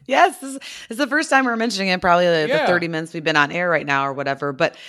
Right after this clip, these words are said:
Speaker 1: yes, they are the only known primate to use echolocation. It's just, I just kept getting, my mind just kept getting blown this week. It was just like, wow. The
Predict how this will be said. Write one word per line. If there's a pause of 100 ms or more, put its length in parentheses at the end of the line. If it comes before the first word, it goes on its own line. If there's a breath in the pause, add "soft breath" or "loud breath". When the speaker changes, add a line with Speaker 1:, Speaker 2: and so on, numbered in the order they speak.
(240 loud breath)
Speaker 1:
yes,
they
are
the
only
known
primate
to
use
echolocation. (1040)
It's
just, (180)
I
just
kept
getting, (120)
my
mind
just
kept
getting
blown
this
week.
It
was
just
like, (120)
wow. (760 soft breath)
The